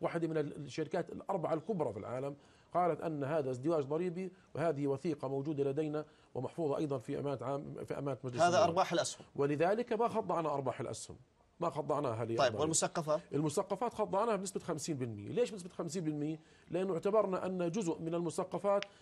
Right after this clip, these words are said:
Speaker 1: يذهب بدل خدمة، ربما هناك إنارة شوارع، ربما هناك تعبيد، ربما أن هناك خدمات النظافة اللي تقوم بها البلديات.
Speaker 2: مهم.
Speaker 1: ولذلك اعتبرنا أن جزء من هذا المبلغ هو نتيجة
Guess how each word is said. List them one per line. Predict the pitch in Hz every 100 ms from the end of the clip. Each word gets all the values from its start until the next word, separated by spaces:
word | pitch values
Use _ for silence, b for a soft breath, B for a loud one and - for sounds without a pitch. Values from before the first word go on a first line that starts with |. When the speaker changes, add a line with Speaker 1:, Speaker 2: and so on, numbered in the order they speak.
| B
Speaker 1:
يذهب | 139 214 165 160 139
بدل | 160 165
خدمة، | - 180 120 107
ربما | 123 131
هناك | 135 143 135
إنارة | 135 139 131
شوارع، | 123 127 147 180 165
ربما | 143 139 131
هناك | 139 131
تعبيد، | - 120 123 190 190 151 B B
ربما | 143 143 151 147
أن |
هناك | 143 147 139
خدمات | 143 147 147
النظافة | 139 143 139
اللي | 135
تقوم | 135 151
بها | 143 139
البلديات. | 135 139 143 175 208 208 b 127
Speaker 2:
مهم. | 127 131
Speaker 1:
ولذلك | 156 185 185 175
اعتبرنا | 160 185 180 170 160
أن | 170
جزء | 185 202 180
من | 170
هذا | 143 160 143 120
المبلغ | 131 123 123 156 156 B B -
هو | 208
نتيجة | 196 175 220 185